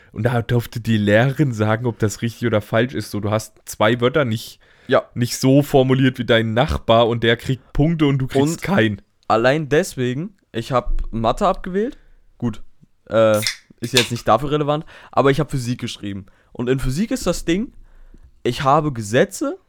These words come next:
Speaker 2: an die muss ich mich halten, ich habe Formeln, die muss ich umstellen. Wenn ich die Formel falsch umstelle, hast du halt reingeschissen. Aber dann weißt du, das
Speaker 1: Woran's
Speaker 2: liegt jetzt
Speaker 1: gelegen
Speaker 2: nicht
Speaker 1: hat.
Speaker 2: daran, dass du's fehlinterpretiert hast oder so, sondern es liegt einfach daran, dass du die falsche Formel genommen hast.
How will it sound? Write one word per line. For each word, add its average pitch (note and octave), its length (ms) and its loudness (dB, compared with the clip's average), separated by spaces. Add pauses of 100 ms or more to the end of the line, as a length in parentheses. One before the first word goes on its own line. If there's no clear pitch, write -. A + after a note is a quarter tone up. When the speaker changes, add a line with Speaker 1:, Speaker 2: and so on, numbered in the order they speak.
(120)
Speaker 2:
an C3 180 -2
die C#3+ 160 -2
muss C3+ 200 -2
ich B2 140 -12
mich - 180 -10
halten, F#3 360 -2
ich C#3 140 -8
habe A2+ 220 0
Formeln, G3+ 480 2
die E3+ 60 0
muss A#2 200 -2
ich - 120 -14
umstellen. F#3+ 400 -2
Wenn C3+ 80 0
ich B2+ 80 -4
die A2 100 -10
Formel F3 360 0
falsch D#3+ 280 -4
umstelle, D3 500 -2 (420)
hast A2 220 -4
du C3 60 0
halt B2+ 160 2
reingeschissen. A2 640 0 (240)
Aber A2+ 200 2
dann A2 180 0
weißt G2 360 0
du, G3+ 200 -2 (420)
das A2 200 0
Speaker 1:
Woran's A2+ 260 -2
Speaker 2:
liegt - 20 -14
jetzt B2+ 160 2
Speaker 1:
gelegen B2+ 140 2
Speaker 2:
nicht A2 120 -2
Speaker 1:
hat. G2+ 260 -4
Speaker 2:
daran, A2+ 300 2
dass A2+ 160 -4
du's A2+ 140 -10
fehlinterpretiert E3 880 -4
hast G3+ 180 -6
oder F#3+ 200 0
so, G#3+ 180 -4 (260)
sondern A2 300 -4
es A2+ 140 -6
liegt G#2 180 -10
einfach G2+ 220 -2
daran, G#2+ 380 -2
dass D#3+ 160 -6
du G#2 100 -14 (200)
die G#2+ 80 -14
falsche - 340 0
Formel E3 360 -2
genommen F#2 360 -6
hast. F2+ 280 -16